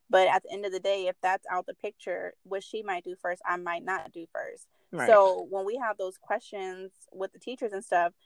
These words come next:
Speaker 1: what they chose is probably <laughs> what they were gonna do first.
Speaker 2: Right.
Speaker 1: And then we're like, "Well, if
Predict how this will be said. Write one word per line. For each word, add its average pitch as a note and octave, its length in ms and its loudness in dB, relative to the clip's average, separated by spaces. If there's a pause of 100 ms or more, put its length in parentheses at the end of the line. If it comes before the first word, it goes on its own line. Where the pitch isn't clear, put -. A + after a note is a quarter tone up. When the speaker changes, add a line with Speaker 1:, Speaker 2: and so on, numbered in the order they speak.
(140)
Speaker 1:
what B3+ 320 6
they C4 140 0
chose F#3+ 280 -2
is F#3 100 -20
probably G3+ 200 -8
<laughs> - 80 -20
what G3+ 200 -6
they G#3 140 2
were F#3+ 140 -2
gonna E3+ 220 -6
do E3+ 180 -10
first. E3 280 -6 (200)
Speaker 2:
Right. D#3 260 6
Speaker 1:
And F#3+ 80 -4
then F3 80 -6
we're D4 140 8
like, G#3+ 240 2
"Well, A3 160 -2
if G#3+ 100 -2